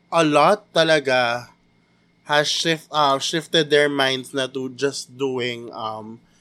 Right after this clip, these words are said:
you know, the regular job. And slowly, ayan, slowly work on their weaknesses. And slowly nag-iipon, slowly, um, nagpupundar ng mga tools sila such as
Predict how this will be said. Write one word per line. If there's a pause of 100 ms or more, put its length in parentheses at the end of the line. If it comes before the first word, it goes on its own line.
(300)
you
know, (160)
the
regular
job.
And
slowly, (480)
ayan,
slowly
work
on
their
weaknesses. (320)
And
slowly
nag-iipon,
slowly, (480)
um,
nagpupundar
ng
mga
tools
sila
such
as